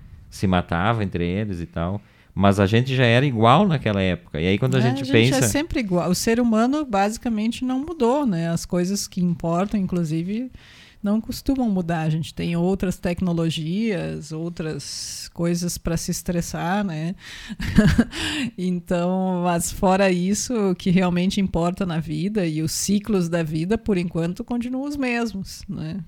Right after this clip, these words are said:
Speaker 2: A gente acha que muda muito, mas não muda muito.
Speaker 1: E tem também aquela, aquela perspectiva que isso eu acho um pouco assustador, que são as impressoras três D, né?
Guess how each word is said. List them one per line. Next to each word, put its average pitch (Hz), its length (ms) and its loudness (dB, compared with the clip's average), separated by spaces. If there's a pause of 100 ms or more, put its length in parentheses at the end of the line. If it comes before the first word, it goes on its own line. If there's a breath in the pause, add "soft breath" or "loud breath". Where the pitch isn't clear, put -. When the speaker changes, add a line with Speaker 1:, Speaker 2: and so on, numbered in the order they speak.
Speaker 2:
A 160 100 -4
gente 165 340 -6
acha 160 320 -4
que 190 140 -4
muda 175 340 -2
muito, 165 400 -4
mas - 580 -10 (120)
não 233 100 -6
muda 240 340 -2
muito. 175 440 -4 (920 soft breath)
Speaker 1:
E 117 100 2
tem 113 240 6
também 110 420 6
aquela, 120 540 4
aquela 90 440 0 (320)
perspectiva 117 720 4
que 107 180 0
isso 110 200 2
eu 123 80 4
acho 113 260 4
um 101 60 0
pouco 98 280 -4
assustador, 92 600 0
que - 80 -8
são 107 120 0
as 104 100 0
impressoras 104 580 -2
três 107 320 -2
D, 110 240 0
né? - 220 -6